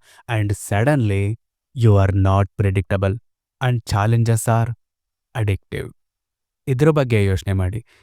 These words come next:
ಎಲ್ಲ ಗ್ರೇಟ್ ಸ್ಟೋರೀಸಲ್ಲೂ, ಪ್ರತಿಯೊಂದು ರೊಮ್ಯಾನ್ಸಲ್ಲೂ ಯಾವಾಗ್ಲೂ ಅಲ್ಲೇ ಇದ್ದವನ್ ಬಗ್ಗೆ, ಯಾವಾಗ್ಲೂ ಕಾಯ್ತಾ ಕೂತಿದ್ದ ವ್ಯಕ್ತಿ ಬಗ್ಗೆ ಮಾತಾಡಲ್ಲ.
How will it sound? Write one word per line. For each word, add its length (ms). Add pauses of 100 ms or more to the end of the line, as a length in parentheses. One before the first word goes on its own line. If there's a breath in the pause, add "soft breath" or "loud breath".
(220 soft breath)
ಎಲ್ಲ 420
ಗ್ರೇಟ್ 440
ಸ್ಟೋರೀಸಲ್ಲೂ, 680
ಪ್ರತಿಯೊಂದು 1080
ರೊಮ್ಯಾನ್ಸಲ್ಲೂ 800 (280 soft breath)
ಯಾವಾಗ್ಲೂ 880 (320)
ಅಲ್ಲೇ 360
ಇದ್ದವನ್ 360
ಬಗ್ಗೆ, 500 (240)
ಯಾವಾಗ್ಲೂ 560
ಕಾಯ್ತಾ 420
ಕೂತಿದ್ದ 440
ವ್ಯಕ್ತಿ 460
ಬಗ್ಗೆ 480 (240)
ಮಾತಾಡಲ್ಲ. 540